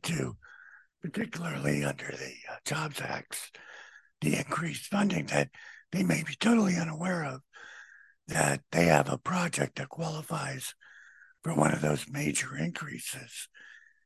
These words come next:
And would it be simpler if you guys,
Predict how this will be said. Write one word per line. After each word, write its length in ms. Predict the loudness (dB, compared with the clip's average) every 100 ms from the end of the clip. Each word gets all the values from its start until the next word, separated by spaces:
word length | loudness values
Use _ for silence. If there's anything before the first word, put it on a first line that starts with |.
| _ _ _
And 520 | 2 4 4 2 0 -8 _ _ _ _ _ _ _ _ _ _ _ _ _ _ _ _ _ _ -16 -8
would 200 | -6 -6
it 180 | -8 -12 -8
be 200 | -6 -6 _ _
simpler 680 | -2 2 2 2 -6 -8 -10 _ _ _ _ _ _ _ _ -10
if 300 | -8 -4 4
you 180 | 6 6
guys, 580 | 4 -2 -4 -6 -10